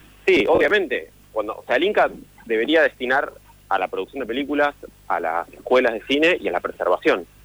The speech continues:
Son como esos tres grandes pilares, ¿no? Que existen por ley, o sea, no, no estamos inventando nada. Pero sí, desde ya, la cinain debería fortalecerse y haber una cinemateca. Hay unas cine-, cinematecas divinas en Latinoamérica, es muy lindo también como espacio,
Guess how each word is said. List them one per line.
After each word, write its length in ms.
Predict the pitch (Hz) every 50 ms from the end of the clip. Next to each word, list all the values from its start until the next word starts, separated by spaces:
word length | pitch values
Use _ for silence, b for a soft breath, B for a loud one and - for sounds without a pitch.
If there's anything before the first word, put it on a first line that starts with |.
| - -
Son 80 | 107
como 140 | 104 101 101
esos 180 | 98 - 98 -
tres 180 | - 110 110
grandes 320 | 98 101 98 101 110 107 -
pilares, 460 | - 107 95 104 107 98 92 82 -
¿no? 160 | 107 135 151 - _ _ _ _ _ _ - - - -
Que 80 | - 98
existen 400 | - - 160 175 170 - 135 104
por 160 | - 95 -
ley, 240 | - 139 123 101 85 - _
o 20 | _
sea, 180 | - - 95
no, 60 | 95 92
no 80 | 98
estamos 340 | 98 - - 104 101 98 - - - _ -
inventando 640 | 104 95 90 90 90 92 90 104 98 95 98 95
nada. 280 | 87 104 98 87 87 85 - - - _ _ _ _ _ - _ _ _ _ _ _ - - - - - - - - - - _ _ _ - - - - - - - - _ _ - - - - - -
Pero 200 | - - - 220
sí, 100 | - 107
desde 180 | 90 80 - -
ya, 220 | - 107 104 - - -
la 120 | - 87 85
cinain 340 | - 90 87 87 98 110 107
debería 280 | 92 82 82 87 82 80 80 87 - - - -
fortalecerse 500 | _ 98 95 - 90 90 - - 147 - - -
y 40 |
haber 140 | 101 104 113
una 80 | 107 101
cinemateca. 480 | - - 90 85 92 - 143 135 -
Hay 80 | 127 175
unas 140 | 190 160 -
cine-, 240 | - 113 110 110 - _
cinematecas 480 | - 113 110 101 107 135 135 131 110
divinas 360 | 98 98 117 131 120 98 87 - -
en 100 | 98 87
Latinoamérica, 680 | 90 - 101 92 92 101 110 107 101 95 - 87 82 - -
es 100 | - - -
muy 100 | 110 135
lindo 240 | 143 143 135 120 101
también 320 | - 117 147 170 156 123
como 180 | - 95 95 95
espacio, 480 | - - 160 - - 156 120 104 101